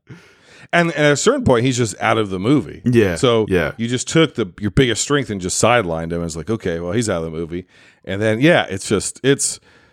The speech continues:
Speaker 1: it's has laughably bad moments, but it's not consistently so bad it's good.
Speaker 2: Yeah. Yeah.
Speaker 1: And it is not ever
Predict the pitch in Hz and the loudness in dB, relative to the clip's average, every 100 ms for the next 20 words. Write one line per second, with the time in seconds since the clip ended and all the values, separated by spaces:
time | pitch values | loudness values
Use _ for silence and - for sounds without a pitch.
0 | _ - 151 147 - 131 143 110 110 127 | _ 0 2 2 -2 -2 0 2 2 2
1 | 147 185 160 147 135 127 117 101 98 98 | 2 2 2 4 4 4 2 0 0 -4
2 | - 92 - 107 117 - 110 - 107 104 | -6 -8 -2 -2 -2 -2 -6 -4 -4 -4
3 | 98 98 104 104 90 98 95 95 76 87 | -6 -2 2 2 2 -2 -2 -2 -6 -10
4 | - 95 80 120 78 - _ _ _ _ | -8 -6 -2 0 0 -2 _ _ _ _
5 | _ - 95 71 - _ - - - _ | _ -6 -4 -4 -8 _ -10 -10 -12 _
6 | _ _ _ - 107 110 110 110 104 104 | _ _ _ -8 -2 2 2 4 2 0
7 | 90 - 113 107 - 98 95 95 92 92 | -4 -6 2 2 2 0 2 2 2 -2
8 | 87 - - - - _ _ _ _ _ | -4 -6 -8 -10 -14 _ _ _ _ _
9 | _ _ _ - 92 107 110 110 - 107 | _ _ _ -8 -2 2 4 4 0 0
10 | 101 95 101 98 95 95 95 | 2 4 2 2 2 0 -4